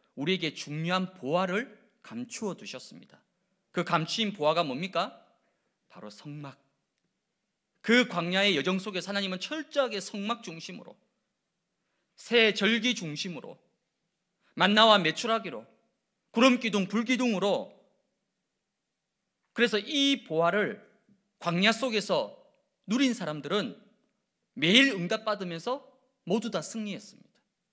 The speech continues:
하지만 이 감추인 보화를 누리지 못하고 맨날 눈에 보이는 것 때문에 불평하고 원망하고 불신하겠던 사람들은 결국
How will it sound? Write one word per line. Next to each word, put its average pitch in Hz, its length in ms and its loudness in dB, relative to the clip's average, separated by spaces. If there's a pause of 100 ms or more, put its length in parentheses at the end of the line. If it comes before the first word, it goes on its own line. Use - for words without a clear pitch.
(220)
하지만 214 320 4
이 240 260 4
감추인 196 540 -2
보화를 185 340 4
누리지 214 260 -2
못하고 151 460 -8
맨날 285 480 2
눈에 262 220 2
보이는 233 340 2
것 220 120 0
때문에 165 440 -4 (220)
불평하고 208 580 2
원망하고 196 720 2 (1040)
불신하겠던 226 580 0
사람들은 170 580 -4
결국 247 400 4